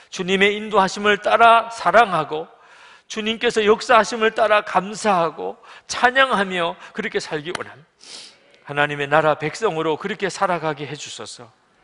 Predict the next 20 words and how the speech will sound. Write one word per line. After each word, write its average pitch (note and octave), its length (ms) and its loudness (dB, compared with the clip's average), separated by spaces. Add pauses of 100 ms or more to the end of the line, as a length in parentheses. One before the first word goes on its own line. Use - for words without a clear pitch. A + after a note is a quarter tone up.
(1400)
오늘도 C3+ 340 -4
마음의 C3 400 0
전심을 C3+ 560 -8
다하여 A#2 440 -6 (280)
하나님께 B2+ 720 -4 (260)
감사의 B2+ 520 -4
예물을 C#3 300 -6
드린 C#3+ 300 -10
성도들을 D3 720 -8 (260)
받아주소서. - 720 -16 (1400)
아버지 A#2+ 320 2
하나님, A#2 440 -2 (600)
오늘 D3 240 0
이 E3 200 -4
예배를 D#3 340 0
드린 D#3 280 -6
성도들에게 D3 840 0 (240)
복을 D3 280 0
주시기 C3+ 360 -8
원합니다. A2+ 320 -18